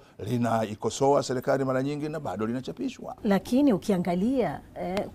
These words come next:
Speaker 2: kwa awamu nyingine zilizopita na sasa, hata jinsi taarifa yenyewe inavyoandikwa,
Speaker 1: Kwanza ni
Speaker 2: haina
Speaker 1: kusahihishe. Mimi nimefanya kazi ya awamu ya kwanza. Magazeti yalikuwa mawili tu. Ilikuwa Daily News na Uhuru.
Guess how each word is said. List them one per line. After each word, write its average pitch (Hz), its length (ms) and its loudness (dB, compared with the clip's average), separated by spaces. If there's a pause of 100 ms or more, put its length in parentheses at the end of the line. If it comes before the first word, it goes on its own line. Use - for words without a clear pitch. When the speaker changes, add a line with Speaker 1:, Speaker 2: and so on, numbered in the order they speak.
Speaker 2:
kwa 175 400 0
awamu 196 380 4
nyingine 190 360 4
zilizopita 165 500 -2
na 165 140 -4
sasa, 202 320 0
hata 233 360 2
jinsi 208 380 8
taarifa 180 380 2
yenyewe 196 160 4
inavyoandikwa, 170 580 0
Speaker 1:
Kwanza 208 280 2
ni 139 120 6
Speaker 2:
haina 226 340 8
Speaker 1:
kusahihishe. 113 640 2 (260)
Mimi 156 180 4
nimefanya 123 320 4
kazi 101 280 2
ya 92 60 2
awamu 95 200 2
ya 87 100 -8
kwanza. 90 400 -6
Magazeti 104 440 -2
yalikuwa 101 240 -2
mawili 95 320 -2
tu. 101 200 -6 (440)
Ilikuwa 110 240 0
Daily 123 180 8
News 117 180 4
na 107 120 0
Uhuru. 104 320 2